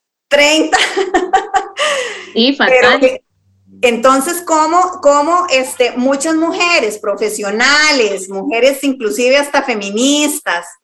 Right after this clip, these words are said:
Speaker 1: están en una situación de, de incertidumbre entre si de verdad esta postergación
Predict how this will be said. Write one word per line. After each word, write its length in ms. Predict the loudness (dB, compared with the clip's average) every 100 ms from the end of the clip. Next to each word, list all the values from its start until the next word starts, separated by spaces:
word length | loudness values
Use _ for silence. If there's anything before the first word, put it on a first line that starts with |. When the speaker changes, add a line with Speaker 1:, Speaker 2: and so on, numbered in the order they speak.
| _ _ _ _
Speaker 1:
están 720 | -2 0 0 0 2 2 0 0
en 160 | -2 0
una 240 | 0 0
situación 1000 | -2 -4 -2 -2 -2 0 0 -2 -8 -16 _ _ _ _
de, 920 | -4 2 2 4 2 2 0 -2 -8 -10
de 200 | -2 2
incertidumbre 1200 | 2 2 2 0 0 2 4 4 2 0 -2 -8 _ _ _ -4
entre 460 | 0 0 2 2 4
si 140 | 4
de 160 | 4 4
verdad 600 | 2 0 2 2 2 -2 -8 _ _
esta 360 | -2 0 0 -2
postergación 960 | -2 0 2 2 0 -2 -2 -2 -2 -4